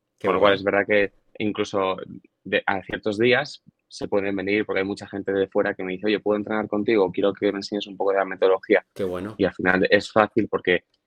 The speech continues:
Speaker 2: el club nos permite, en plan,
Speaker 1: Qué bien.
Speaker 2: siempre con controles y todo, pero la verdad
Speaker 1: Lo,
Speaker 2: que
Speaker 1: lo que... vamos a hacer, si te parece bien, al, en la entrevista, cuando esté publicada, yo dejaré tus redes sociales,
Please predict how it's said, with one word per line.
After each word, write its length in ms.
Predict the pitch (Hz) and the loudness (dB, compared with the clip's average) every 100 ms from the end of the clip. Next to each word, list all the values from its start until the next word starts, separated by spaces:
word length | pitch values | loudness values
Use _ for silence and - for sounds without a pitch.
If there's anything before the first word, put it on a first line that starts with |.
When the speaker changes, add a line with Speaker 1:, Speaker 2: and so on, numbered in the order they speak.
| _ | _
Speaker 2:
el 100 | 98 | -6
club 160 | - 104 | -2 -2
nos 140 | 104 | -2
permite, 380 | - 98 98 90 | -4 -2 -4 -2
en 80 | 98 | -4
plan, 400 | 92 98 95 92 | -2 -2 -2 -4
Speaker 1:
Qué 120 | 92 | -4
bien. 160 | 101 87 | -4 -2
Speaker 2:
siempre 260 | 92 95 101 | -2 -2 -2
con 180 | 101 95 | -2 -2
controles 420 | 98 95 98 92 | -4 0 0 0
y 60 | 95 | -2
todo, 300 | 98 101 110 | 0 0 -2
pero 320 | - 90 85 | -6 -6 -6
la 100 | 85 | -6
verdad 160 | 87 87 | -6 4
Speaker 1:
Lo, 100 | 135 | 4
Speaker 2:
que 60 | 92 | 6
Speaker 1:
lo 140 | 123 | 2
que... 80 | 127 | 4
vamos 240 | 120 131 | 2 2
a 60 | 135 | 0
hacer, 180 | 123 120 | 0 -2
si 80 | 143 | 0
te 100 | 110 | 0
parece 280 | 110 120 | 0 0
bien, 240 | 131 151 151 | 0 0 2
al, 240 | 107 104 | 0 0
en 80 | 107 | -2
la 80 | 104 | -2
entrevista, 420 | 98 107 123 - | -2 -4 -2 -2
cuando 160 | 131 104 | -2 -2
esté 160 | - | -6
publicada, 540 | 104 117 120 127 139 147 | -4 -4 -2 -2 -2 -2
yo 120 | 107 | -2
dejaré 360 | 107 - 107 | -2 0 -2
tus 180 | 107 107 | -2 -2
redes 200 | 110 107 | -2 -2
sociales, 580 | - 117 131 170 254 - | -6 -4 -2 -2 -4 -12